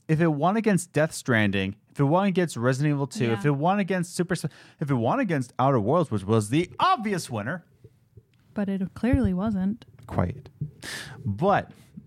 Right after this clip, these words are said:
Speaker 1: Outer Worlds was not the clear winner. I'm just kidding around. But that's the thing is that, now, here's the other thing. Beat 'em Ups also predicted that Sekiro would win this.
Speaker 2: Yeah.
Speaker 1: Um, I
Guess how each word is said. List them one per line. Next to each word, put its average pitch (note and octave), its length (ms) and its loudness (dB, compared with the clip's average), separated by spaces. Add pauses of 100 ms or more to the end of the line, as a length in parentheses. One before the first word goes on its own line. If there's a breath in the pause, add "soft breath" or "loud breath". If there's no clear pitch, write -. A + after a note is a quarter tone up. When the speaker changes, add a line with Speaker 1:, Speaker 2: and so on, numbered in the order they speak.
(1200)
Speaker 1:
Outer A2 160 4
Worlds F#2 400 0
was E2+ 200 -6
not - 200 -10
the - 80 -16
clear - 260 -4
winner. C2+ 300 -6
I'm E2 180 0
just F2 240 -2
kidding E2+ 320 0
around. E2+ 380 0
But - 240 0
that's A3 200 0
the A#3 80 -4
thing C4+ 220 0
is D3 120 2
that, C3 240 0 (440)
now, E3 320 0
here's D#3+ 220 0
the G3+ 80 0
other B3 80 -2
thing. F#3 160 0
Beat A#2+ 240 0
'em B2+ 120 4
Ups C3 200 0
also C#3 480 2
predicted A#2 640 -2
that C3 140 2
Sekiro G#2+ 460 0
would C#3 240 0
win A3+ 180 2
this. F2+ 240 0
Speaker 2:
Yeah. D#4 240 -2 (540 loud breath)
Speaker 1:
Um, A#2 540 4 (100)
I A#3+ 380 2